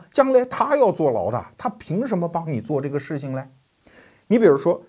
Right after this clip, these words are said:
中国前几年奶粉出了那个三聚氰胺的事件，那事后呢，我当时还是个记者，我就去采访一个西方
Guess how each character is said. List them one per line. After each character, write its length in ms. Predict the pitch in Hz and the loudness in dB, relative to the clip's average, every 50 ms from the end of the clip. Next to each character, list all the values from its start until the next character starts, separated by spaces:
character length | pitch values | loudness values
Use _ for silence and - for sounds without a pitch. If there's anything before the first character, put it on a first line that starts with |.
| _ - | _ 0
中 220 | - 196 202 202 170 | 2 2 2 2 2
国 200 | 156 147 147 147 | 2 2 2 0
前 240 | 147 - 139 147 | -2 -4 -4 -4
几 140 | 170 139 123 | -4 -4 -4
年 240 | 107 110 120 123 120 | -4 -4 -4 -4 -4
奶 180 | 113 110 120 143 | -2 -2 -2 -2
粉 200 | - 113 92 90 | -4 -6 -10 -10
出 200 | - - 139 127 | -8 -6 -4 -4
了 100 | 120 110 | -2 -2
那 100 | 107 113 | -4 -6
个 80 | 104 98 | -6 -8
三 220 | 98 - 127 127 | -8 -6 -6 -6
聚 80 | 120 107 | -6 -8
氰 220 | 101 - 117 127 | -10 -8 -8 -8
胺 100 | 139 143 | -6 -6
的 80 | 156 139 | -8 -8
事 160 | - - 104 | -10 -10 -10
件， 220 | 87 95 92 - - _ _ _ _ _ _ _ | -10 -10 -10 -12 -16 _ _ _ _ _ _ _
那 80 | 170 165 | -4 -2
事 180 | 165 - 226 | 0 2 2
后 180 | 190 247 269 233 | 4 4 2 2
呢， 100 | 170 120 | 0 -2
我 140 | 90 90 85 | -4 -4 -4
当 160 | - 127 143 | -6 -6 -6
时 120 | - 147 | -4 -4
还 120 | 127 131 127 | -4 -4 -6
是 80 | 131 | -4
个 120 | 160 170 170 | -4 -4 -4
记 200 | - - 247 135 | -4 -4 -6 -6
者， 140 | - - - _ - | -6 -8 -14 _ -10
我 160 | 110 110 117 | -6 -6 -4
就 140 | 143 165 156 | -2 -2 -4
去 100 | 156 131 | -4 -6
采 280 | - - - 113 147 | -8 -6 -6 -6 -4
访 220 | 131 - 71 78 82 | -6 -8 -12 -14 -12
一 120 | 95 107 | -10 -8
个 200 | 104 113 101 - - _ _ - | -4 -4 -6 -6 -8 _ _ -12
西 280 | - - - 208 233 | -8 -6 -4 -2 -2
方 240 | 220 208 214 208 | -2 -2 -4 -6